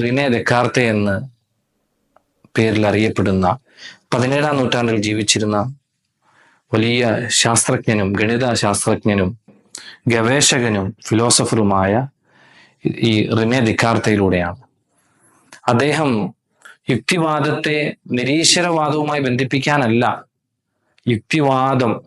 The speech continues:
റാഷണലിസം എന്ന വേർഡ് കൊണ്ടുവന്നത്, മറിച്ച് റാഷണലിസം, യുക്തിവാദത്തെ ദൈവമുണ്ട്, ദൈവത്തിൻ്റെ അസ്തിത്വത്തെ സ്ഥിരപ്പെടുത്താൻ വേണ്ടിയാണ് ഈ പദത്തെ കൊണ്ടുവന്നത് പോലും.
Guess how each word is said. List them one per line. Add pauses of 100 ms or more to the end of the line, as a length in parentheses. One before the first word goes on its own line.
റാഷണലിസം
എന്ന (280)
വേർഡ്
കൊണ്ടുവന്നത്,
മറിച്ച് (840)
റാഷണലിസം,
യുക്തിവാദത്തെ (1160)
ദൈവമുണ്ട്,
ദൈവത്തിൻ്റെ
അസ്തിത്വത്തെ
സ്ഥിരപ്പെടുത്താൻ
വേണ്ടിയാണ് (520)
ഈ (100)
പദത്തെ
കൊണ്ടുവന്നത്
പോലും.